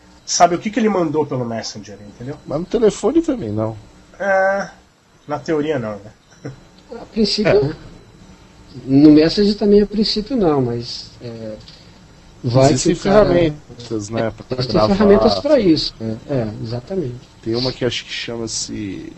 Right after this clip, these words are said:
Speaker 2: Spector, um negócio assim.
Speaker 1: Spector. Eu tava vendo uma
Speaker 2: Spector.
Speaker 1: entrevista de um cara, eu não lembro o nome da empresa agora, uma empresa lá do Texas. O cara tava falando, não só, eles têm um, têm ou vão ter uma solução,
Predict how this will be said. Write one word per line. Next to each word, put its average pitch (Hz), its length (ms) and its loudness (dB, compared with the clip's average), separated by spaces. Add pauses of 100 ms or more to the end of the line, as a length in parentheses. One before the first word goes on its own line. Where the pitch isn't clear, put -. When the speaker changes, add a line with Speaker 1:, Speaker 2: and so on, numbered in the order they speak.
(100)
Speaker 2:
Spector, - 840 -8 (300)
um 87 40 -18
negócio 98 340 -14
assim. 98 340 -10
Speaker 1:
Spector. 135 540 -8 (340)
Eu 131 80 -8
tava 170 200 6
vendo 214 160 2
uma 214 60 2
Speaker 2:
Spector. 196 100 -2
Speaker 1:
entrevista 175 340 -2
de 151 80 0
um 147 120 2
cara, 147 540 0 (120)
eu 139 80 -6
não 151 100 -2
lembro 175 220 0
o 151 40 -2
nome 147 200 -2
da 135 80 -6
empresa 131 380 -6
agora, 113 300 -8
uma 113 120 -10
empresa 131 320 -6
lá 143 120 -2
do 147 100 -10
Texas. - 540 -10 (460)
O 123 80 -10
cara 147 600 0
tava 147 320 -6 (220)
falando, 143 320 -2
não 180 160 0
só, - 220 -8
eles 135 220 -6
têm 160 100 -2
um, 147 220 -6 (560)
têm 156 280 -2
ou 147 80 0
vão 127 140 -4
ter 151 100 -8
uma 143 120 -2
solução, 147 600 -4